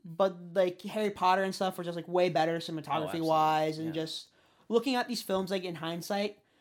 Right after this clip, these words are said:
Speaker 1: you can definitely see what the market is for. It's, like, for these young adults slash teenagers.
Speaker 2: Yeah, I mean, what people like is just a crazy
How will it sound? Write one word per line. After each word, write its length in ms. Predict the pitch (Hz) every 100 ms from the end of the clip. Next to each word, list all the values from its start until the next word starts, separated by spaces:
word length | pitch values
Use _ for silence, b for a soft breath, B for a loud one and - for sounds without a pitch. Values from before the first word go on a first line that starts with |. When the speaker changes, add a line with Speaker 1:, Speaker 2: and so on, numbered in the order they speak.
| _ _
Speaker 1:
you 120 | 196
can 80 | 196
definitely 220 | 285 285
see 180 | - 262
what 160 | 196 180
the 60 |
market 320 | 185 175 175 165
is 220 | 156 -
for. 260 | 156 147 151
It's, 100 | 170
like, 140 | 170
for 140 | 180
these 240 | 165 156 160
young 260 | 180 185
adults 440 | 175 170 175 175 -
slash 340 | 160 160 -
teenagers. 680 | - 151 123 127 - - 214
Speaker 2:
Yeah, 200 | 254 -
I 60 | 120
mean, 340 | 123 123 113 _ -
what 160 | 127
people 240 | 160 165 101
like 280 | 95 90
is 160 | - -
just 200 | 110 -
a 60 | -
crazy 420 | _ 113 110